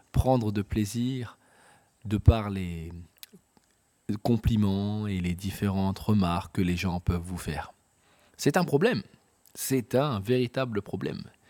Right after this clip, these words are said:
Et Ryan Holiday l'explique dans son livre,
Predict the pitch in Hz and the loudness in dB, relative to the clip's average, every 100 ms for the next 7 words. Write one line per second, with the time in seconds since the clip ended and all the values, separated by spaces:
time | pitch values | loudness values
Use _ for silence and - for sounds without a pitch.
0 | - - - - - 101 101 90 82 139 | -20 -20 -18 -10 2 4 4 2 2 4
1 | 190 165 131 110 123 175 123 131 139 - | 6 4 2 2 0 0 0 0 -2 -8
2 | - 160 127 107 104 104 101 90 - | -2 -2 0 0 0 0 0 -2 -6